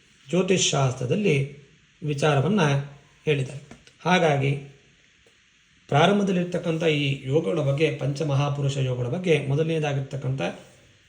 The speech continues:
ರುಚಕ ಯೋಗದ ಬಗ್ಗೆಯಲ್ಲಿ ಜನ್ಮವನ್ನ ತಾಳಿದಾಗ ವ್ಯಕ್ತಿಗೆ ಸಿಗ್ತಕ್ಕಂಥ ಫಲಗಳನ್ನ ಸಂಕ್ಷಿಪ್ತವಾಗಿ ಈ ರೀತಿಯಾಗಿ ಆ ಒಂದು ವ್ಯಕ್ತಿಯು ಪಡೆಯುತ್ತಾನೆ ಅಂತೇಳಿ ಖಚಿತವಾಗಿ ಹೇಳ್ಬೋದು. ಮುಂದಿನ ಸಂಚಿಕೆಗಳಲ್ಲಿ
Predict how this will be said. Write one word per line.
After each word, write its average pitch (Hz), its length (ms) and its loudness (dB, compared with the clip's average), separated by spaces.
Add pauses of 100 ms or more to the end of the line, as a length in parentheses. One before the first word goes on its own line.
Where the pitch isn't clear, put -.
ರುಚಕ 185 340 2
ಯೋಗದ 165 360 4
ಬಗ್ಗೆಯಲ್ಲಿ 139 360 0
ಜನ್ಮವನ್ನ 156 680 0
ತಾಳಿದಾಗ 135 480 0
ವ್ಯಕ್ತಿಗೆ 139 400 -2
ಸಿಗ್ತಕ್ಕಂಥ 135 560 -4
ಫಲಗಳನ್ನ 135 520 -2 (720)
ಸಂಕ್ಷಿಪ್ತವಾಗಿ 165 1120 2 (200)
ಈ 160 140 0
ರೀತಿಯಾಗಿ 143 680 0
ಆ 139 80 -2
ಒಂದು 135 200 0
ವ್ಯಕ್ತಿಯು 135 400 -2
ಪಡೆಯುತ್ತಾನೆ 139 440 -4
ಅಂತೇಳಿ 139 520 -2 (400)
ಖಚಿತವಾಗಿ 147 840 -2 (140)
ಹೇಳ್ಬೋದು. 123 380 -4 (720)
ಮುಂದಿನ 185 320 4 (460)
ಸಂಚಿಕೆಗಳಲ್ಲಿ 151 1000 0